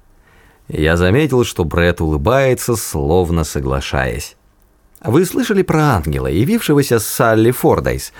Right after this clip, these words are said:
и про плачущее распятие в церкви Богородицы Полей?» спросила Нэнси. И поняла ответ по моей гримасе. «Да, Кайл Шерман рассказал мне сегодня днём».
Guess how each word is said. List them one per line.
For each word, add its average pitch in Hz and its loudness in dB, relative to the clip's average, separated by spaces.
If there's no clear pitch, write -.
и - 2
про 170 2
плачущее 160 2
распятие 82 0
в - -8
церкви 101 2
Богородицы 92 0
Полей?» 92 -2
спросила 67 -4
Нэнси. 65 -4
И 117 6
поняла 110 4
ответ 98 0
по 80 -2
моей 65 -4
гримасе. 65 -4
«Да, 76 0
Кайл 131 2
Шерман 113 2
рассказал 90 2
мне 69 -2
сегодня 76 -2
днём». 69 -4